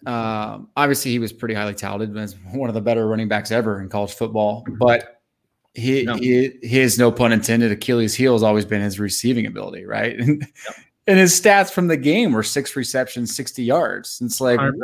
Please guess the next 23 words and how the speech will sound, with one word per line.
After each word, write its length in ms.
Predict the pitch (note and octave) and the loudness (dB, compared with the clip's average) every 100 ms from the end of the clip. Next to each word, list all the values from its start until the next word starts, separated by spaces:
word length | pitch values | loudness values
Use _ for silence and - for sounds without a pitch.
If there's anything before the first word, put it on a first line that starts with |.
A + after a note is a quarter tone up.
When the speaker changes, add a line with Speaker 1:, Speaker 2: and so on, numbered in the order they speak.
| D3 | 6
Speaker 2:
percent. 220 | - - | 8 6
Speaker 1:
whoa, 80 | A2 - _ _ _ - | 2 -8 _ _ _ -4
Speaker 2:
That 100 | A2 | -2
Speaker 1:
if 60 | |
Speaker 2:
was 80 | F#2+ | 0
Speaker 1:
they 80 | D#3 | 2
Speaker 2:
huge. 80 | F#3 G#3+ | 4 4
Speaker 1:
made 140 | E3+ | 4
that 160 | D#3 E3 | 2 2
much 240 | D3+ - | -2 -4
progress 460 | - D3 F3 D#3 A#2+ | 2 4 4 2 0
with 80 | A#2 | -2
his 140 | A2 | -6
hands, 720 | - D3+ F3 A2+ G2 G2 - - _ _ _ _ - | -4 -4 0 -2 -2 -6 -10 -14 _ _ _ _ -8
Speaker 2:
Yeah. 260 | G#2+ - - _ _ | -6 -8 -16 _ _
Speaker 1:
he 280 | - E3 F3 | -4 0 4
Speaker 2:
I, 60 | |
Speaker 1:
could 120 | F#3 C3 | 2 4
Speaker 2:
I 60 | C3 | 2
Speaker 1:
be 60 | A2 G#2 | 0 -2
really 360 | A2 D3 D3 C3+ | 2 4 6 4
useful 800 | B2+ C#3+ - A#2+ G#2+ G2+ G#2 _ _ _ - _ | 4 0 0 0 0 0 -6 _ _ _ -20 _
and 340 | A2 G#2+ G#2 | -4 -2 -2